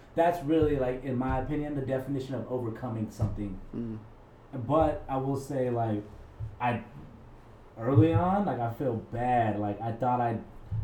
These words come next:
Speaker 1: I thought my relationship with my dad, trying to get that out through comedy, I thought I was, like, I felt bad on that. I look back on that and, like, I was not as funny as I thought I was.
Speaker 2: Yeah.
Speaker 1: And a lot of the jokes were just mean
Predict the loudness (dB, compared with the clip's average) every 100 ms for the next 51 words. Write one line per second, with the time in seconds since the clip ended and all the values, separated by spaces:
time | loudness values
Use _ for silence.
0 | -4 0 2 2 2 2 2 0 -2 -4
1 | -4 -4 -4 -4 -4 -2 -4 -8 -18 -20
2 | -20 -20 -18 -14 -14 -16 -18 -18 -18 -20
3 | -10 -8 -6 -6 -6 -4 -2 -2 -2 -6
4 | -4 -4 -2 -2 -2 -2 -2 -2 -2 -2
5 | -4 -6 -6 -6 -4 -6 -10 -14 -18 -18
6 | -18 -18 -16 -12 -8 -4 -4 -2 -2 -4
7 | -6 -8 -8 -6 -8 -8 -8 -10 -12 -14
8 | -14 -14 -14 -16 -8 -6 -6 -6 -8 -10
9 | -12 -10 -8 -6 -6 -6 -6 -6 -6 -4
10 | -4 -4 2 4 4 0 -6 -4 -2 -2
11 | -2 -4 -6 -6 -6 0 6 6 6 4